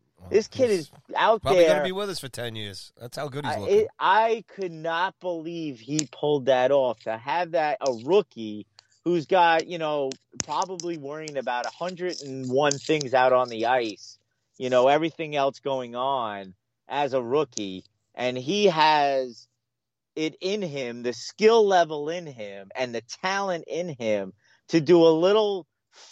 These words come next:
Speaker 2: fake of a shot to get the goalie to commit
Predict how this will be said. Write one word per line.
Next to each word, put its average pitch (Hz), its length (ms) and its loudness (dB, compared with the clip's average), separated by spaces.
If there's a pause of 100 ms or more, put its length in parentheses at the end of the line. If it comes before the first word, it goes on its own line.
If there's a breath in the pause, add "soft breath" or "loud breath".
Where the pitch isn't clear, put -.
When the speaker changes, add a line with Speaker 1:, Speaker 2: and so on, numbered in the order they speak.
Speaker 2:
fake 220 300 2
of 202 140 0
a 165 80 -4
shot 180 540 0
to 143 100 -10
get 139 180 -6
the 151 80 -6
goalie 170 540 0
to 165 100 -4
commit 151 680 0